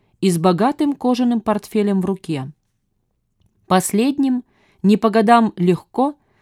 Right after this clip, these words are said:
спрыгнул с козел старик-оборванец. Малость приглядевшись, вахмистр увидел, что у старика в руке револьвер,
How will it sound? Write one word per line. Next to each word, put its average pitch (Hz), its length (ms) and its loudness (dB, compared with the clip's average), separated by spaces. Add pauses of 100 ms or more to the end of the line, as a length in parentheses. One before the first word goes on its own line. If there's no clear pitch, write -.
(140)
спрыгнул 339 580 2
с - 80 -12
козел 262 480 -2 (180)
старик-оборванец. 208 1200 -2 (720)
Малость 202 600 -2
приглядевшись, 202 1040 -2 (340)
вахмистр 269 760 -2
увидел, 147 600 -4 (540)
что - 280 -2
у 254 40 2
старика 311 480 2
в 330 60 2
руке 302 300 0
револьвер, 226 600 -2